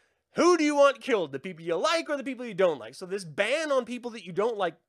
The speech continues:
to serve in the military never made sense to me at all. On the other hand, I'm a veteran, and I think anyone who wants to serve this country should be available, <laughs> able, in some capacity, to serve this country.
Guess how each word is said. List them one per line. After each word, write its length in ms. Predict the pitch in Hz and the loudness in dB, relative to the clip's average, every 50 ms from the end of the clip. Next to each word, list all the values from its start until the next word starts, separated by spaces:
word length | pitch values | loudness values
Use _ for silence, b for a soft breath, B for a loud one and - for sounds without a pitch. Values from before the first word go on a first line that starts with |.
| _ _ | _ _
to 140 | - 170 | -8 -8
serve 280 | - - - 214 226 208 | -6 -6 -4 -6 -4 -4
in 80 | 208 190 | -6 -6
the 60 | 190 | -4
military 320 | 208 208 202 208 190 165 | -4 -4 -4 -4 -8 -8
never 540 | 180 226 269 320 349 339 320 302 247 214 185 | -8 -10 -12 -10 -8 -4 -4 -2 -2 -2 -2
made 220 | 175 165 156 147 | 0 -2 -4 -4
sense 220 | - 175 160 156 - | -4 -4 -6 -6 -6
to 80 | - 139 | -8 -8
me 100 | 131 131 | -6 -2
at 80 | 127 | 0
all. 260 | 131 151 - - - _ b b b b b b b b | 0 0 0 -2 -8 _ b b b b b b b b
On 120 | - 151 151 | -8 -6 -2
the 80 | 143 | 2
other 220 | - 349 359 311 214 | 2 2 2 2 -2
hand, 380 | 113 117 98 95 117 226 262 b b b b b | -2 -6 -14 -12 -10 -10 -10 b b b b b
I'm 140 | - - 196 | -10 -8 -8
a 60 | 262 | 0
veteran, 500 | 302 277 254 233 - 226 226 233 240 233 b b b b b | 2 2 0 2 -2 -4 -4 -4 -4 -8 b b b b b
and 100 | 123 151 | 0 2
I 100 | 190 220 | 2 2
think 240 | - 208 170 - _ _ - | 0 -4 -6 -6 _ _ 0
anyone 600 | 254 302 320 330 294 240 190 156 143 139 151 208 | 2 4 4 4 4 4 2 2 2 2 0 -2
who 160 | 196 151 131 | -6 -8 -6
wants 220 | 120 131 147 143 | -6 -6 -6 -6
to 100 | - 151 | -10 -14
serve 440 | 131 - - - 208 233 285 302 247 | -14 -12 -6 -2 0 0 0 0 -2
this 180 | 247 262 254 - | -6 -8 -8 -8
country 640 | - - 233 233 233 - - 139 113 110 131 175 _ _ _ _ _ _ _ _ | -10 -8 -8 -8 -8 -10 -12 -12 -10 -10 -12 -14 _ _ _ _ _ _ _ _
should 380 | _ - - - 214 208 170 147 | _ -12 -8 -6 -6 -6 -6 -6
be 180 | 185 190 190 - _ _ _ | -8 -8 -8 -12 _ _ _
available, 680 | - 175 156 135 131 147 196 220 226 - - _ - 254 - _ | -4 -4 -4 -4 0 0 2 4 2 2 0 _ -8 -8 -8 _
<laughs> 120 | - - | -4 2
able, 480 | - 294 311 262 190 170 147 147 170 b b b b b | 2 2 2 2 0 0 0 0 -2 b b b b b
in 240 | - 269 320 330 | 0 0 2 2
some 380 | 311 247 - - 311 339 370 359 | 0 -2 0 0 2 2 2 0
capacity, 880 | - 339 330 330 311 349 359 349 330 - 254 208 165 151 139 175 202 b b b b b | -2 -4 -6 -4 -2 -2 -2 -2 -2 -6 -8 -6 -6 -6 -6 -8 -10 b b b b b
to 180 | - 254 233 208 | -2 -2 -2 -2
serve 380 | - - 254 240 220 196 160 | -4 -2 0 0 0 0 -2
this 180 | 160 165 165 - | -6 -6 -8 -6
country. 480 | - 175 170 170 160 - - 101 - | -4 -4 -4 -4 -4 -10 -18 -20 -20